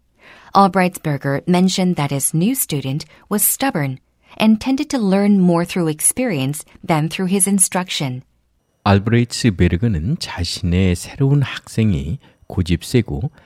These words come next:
Speaker 2: 자신의 가르침보다는 경험을 통해서 더 많이 배우는 경향이 있다고 말했습니다.
Speaker 1: In this era,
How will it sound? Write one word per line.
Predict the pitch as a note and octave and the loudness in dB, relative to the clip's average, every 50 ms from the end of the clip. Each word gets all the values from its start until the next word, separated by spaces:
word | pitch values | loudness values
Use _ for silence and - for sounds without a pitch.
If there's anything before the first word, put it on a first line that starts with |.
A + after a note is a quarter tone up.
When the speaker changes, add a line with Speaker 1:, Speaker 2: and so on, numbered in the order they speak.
| _ _ - | _ _ -8
Speaker 2:
자신의 | - - F#2+ - - C3 C3+ C3+ | -2 0 0 0 0 0 0 0
가르침보다는 | - - G2+ F#2+ G#2+ - - - A2+ G2 F2 - - - - C#2 C#2+ F2+ B2 C#3 C#3 - | 0 -2 -2 -2 -4 -4 -6 -4 -4 -4 -2 -2 -4 -4 -2 -2 -2 0 0 -2 -2 -6
경험을 | - - - - F2 F#2 A2 C3 C#3 | -10 -12 -6 0 2 4 4 4 4
통해서 | - - B2 A#2 F#2+ F2 - - A2+ C#3 D#3+ - - - - _ - | 2 0 0 0 0 0 0 0 -2 -2 -2 -4 -10 -20 -20 _ -10
더 | - - G#2 A2+ A#2 | -4 0 0 2 0
많이 | A#2 - - - F2 E2 F2 G2+ G#2+ | 0 -4 -6 -6 -4 0 2 2 2
배우는 | - - - - E2 D#2+ F2+ B2+ D#3 C#3+ | 0 -2 -6 -4 -2 2 2 2 2 2
경향이 | - F#2 D#2+ D#2 D2+ D#2 E2 E2 | 0 -4 -4 -4 -2 -2 -2 -2
있다고 | - - E2 E2 F2 | -2 -2 -2 0 0
말했습니다. | F2+ F#2 E2+ E2 F2 E2+ - - - D#2+ D2 C#2+ - - - _ _ _ _ _ _ _ _ _ _ _ _ - - - - - | 2 2 2 2 0 0 -2 -4 -4 -4 -4 -6 -8 -12 -16 _ _ _ _ _ _ _ _ _ _ _ _ -20 -20 -20 -6 0
Speaker 1:
In | - G3+ G#3 | 2 4 4
this | G#3+ D4 D4+ - - | 4 2 0 -2 -2
era, | D#3 C#3 C3 C3+ C3+ C#3+ F3+ | -4 -4 -4 -4 -4 -4 -6